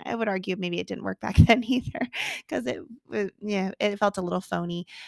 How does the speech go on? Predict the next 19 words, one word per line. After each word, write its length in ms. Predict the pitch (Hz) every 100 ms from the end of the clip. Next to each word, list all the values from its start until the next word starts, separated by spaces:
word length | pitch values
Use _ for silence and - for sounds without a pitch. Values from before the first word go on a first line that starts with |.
| - -
to 140 | 226
me 300 | 208 196 196
and 120 | 180 190
then 120 | 175
to 80 | 180
the 60 |
people 240 | 190 - 175
on 100 | 170
the 120 | 170
other 160 | 165 -
end. 200 | 208 208
Not 200 | 202 190
everybody, 420 | 190 185 185 180
but 120 | -
a 40 |
lot 120 | - -
of 60 |
people. 200 | - 214
But 200 | 208 196